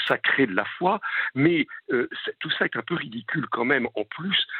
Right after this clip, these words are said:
quand on pense que ce pape, euh, fut, euh,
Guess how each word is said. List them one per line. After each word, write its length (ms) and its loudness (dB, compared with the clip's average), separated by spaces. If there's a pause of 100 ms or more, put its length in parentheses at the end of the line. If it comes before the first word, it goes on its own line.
(140)
quand 220 0
on 80 2
pense 440 0
que 240 -2 (180)
ce 60 -2
pape, 440 -2 (300)
euh, 240 2 (320)
fut, 280 0 (340)
euh, 320 0